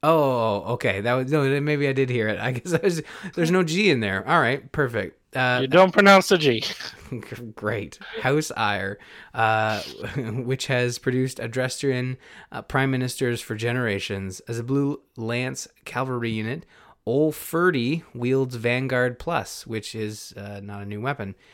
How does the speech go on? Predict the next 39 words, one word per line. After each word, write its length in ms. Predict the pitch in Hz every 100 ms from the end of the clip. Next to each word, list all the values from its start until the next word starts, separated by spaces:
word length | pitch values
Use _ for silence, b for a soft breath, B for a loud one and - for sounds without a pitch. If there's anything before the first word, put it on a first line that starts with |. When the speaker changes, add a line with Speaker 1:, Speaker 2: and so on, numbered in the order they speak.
| b b b
Speaker 1:
The 320 | 117 120 117 -
only 400 | 139 147 147 143
new 220 | 131 139
skill 320 | 135 - 139
he 160 | 135 127
has, 340 | 120 120 120 -
or, 220 | 139 143
or 100 | 135
maybe 260 | 139 175 202
the 100 | 147
plus 260 | - 123
version 340 | - 127 113 107
is, 220 | 104 101
I, 220 | 98 - -
I 140 | - 113
didn't 220 | 131 120
see 180 | - 123
a 60 |
description 600 | 104 98 - 90 - 95
for 240 | 92 92 87
it, 160 | 90
so, 360 | - 107 98 92 - _ _ _ _ -
and 100 | 110
it 40 |
didn't 180 | 107 104
have 140 | 101
the 100 | 101
exclamation 580 | 98 - - 92 92 -
point 360 | 90 98 92 -
in 120 | 95
the 60 | 90
video. 400 | 95 82 85 120
Speaker 2:
I 260 | 156 180 160 _
believe 320 | 175 196 233
Vanguard 460 | 180 185 190 185 175
Plus 280 | - 175 -
is 180 | 160 151
an 120 | 143
old 180 | 143